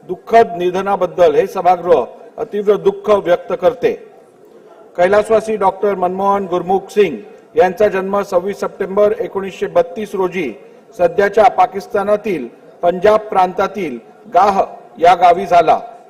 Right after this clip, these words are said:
त्यांनी पंजाब विद्यापीठातून पदवीपर्यंत, पर्यंतचे तर ऑक्सफर्ड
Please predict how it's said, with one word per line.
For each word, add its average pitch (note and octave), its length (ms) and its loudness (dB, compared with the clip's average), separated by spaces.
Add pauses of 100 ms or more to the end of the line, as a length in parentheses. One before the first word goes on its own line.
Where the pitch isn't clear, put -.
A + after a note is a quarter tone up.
त्यांनी F#3 240 0
पंजाब F#3+ 460 -2
विद्यापीठातून F#3+ 840 -4 (500)
पदवीपर्यंत, F#3+ 1080 -2 (1300)
पर्यंतचे G3 960 0
तर G3+ 400 2
ऑक्सफर्ड G3+ 560 2